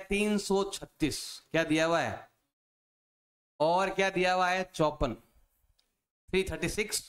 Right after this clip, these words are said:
और फ़िफ़्टी फ़ोर, ये दो नंबर हमारे पास है। पहले इसका मतलब क्या होता है बताओ, ये नंबर कहाँ आता है, ये आता है आपके नौ छंगे चौपन,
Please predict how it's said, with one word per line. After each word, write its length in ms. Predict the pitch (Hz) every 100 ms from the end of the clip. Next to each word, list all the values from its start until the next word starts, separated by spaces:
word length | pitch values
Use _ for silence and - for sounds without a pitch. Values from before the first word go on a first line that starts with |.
| -
और 120 | 147 147
फ़िफ़्टी 320 | 180 175 220 240 - _ -
फ़ोर, 380 | 147 127 - - -
ये 80 | 143
दो 120 | 156
नंबर 260 | 156 156 135
हमारे 220 | 127 127
पास 220 | 127 120
है। 120 | 104 107 _ _ _ _ _ _ 185
पहले 140 | 190
इसका 200 | 180 196
मतलब 260 | 190 185 180
क्या 120 | 170
होता 160 | 147
है 60 | 135
बताओ, 260 | 127 123 - _ 151
ये 100 | 175
नंबर 240 | 175 180
कहाँ 240 | 180 180
आता 160 | 170 175
है, 180 | 185 190 - _ _ -
ये 80 | 147
आता 260 | 156 156 170
है 60 | 165
आपके 360 | 160 - 170
नौ 200 | 147 147 156
छंगे 260 | - 156
चौपन, 380 | 156 135 131 117